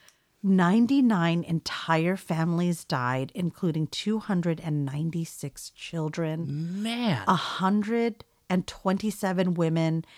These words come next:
Speaker 1: and a hundred and ninety-eight men were widowed, and ninety-eight children were orphaned.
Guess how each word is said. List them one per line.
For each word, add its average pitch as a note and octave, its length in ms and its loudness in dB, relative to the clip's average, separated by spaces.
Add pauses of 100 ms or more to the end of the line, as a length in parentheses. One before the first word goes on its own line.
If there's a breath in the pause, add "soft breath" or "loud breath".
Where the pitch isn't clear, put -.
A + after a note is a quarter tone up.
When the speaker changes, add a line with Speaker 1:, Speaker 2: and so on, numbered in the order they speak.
(240 loud breath)
Speaker 1:
and D#3+ 140 0
a - 40 -2
hundred F3+ 460 -2
and E3 240 0
ninety-eight E3+ 680 -2
men D#3 460 0
were E3 200 0
widowed, D3 640 -2
and D#3 220 -2
ninety-eight D#3+ 480 -2
children D3 540 -4
were C#3+ 200 -6
orphaned. E3 720 -10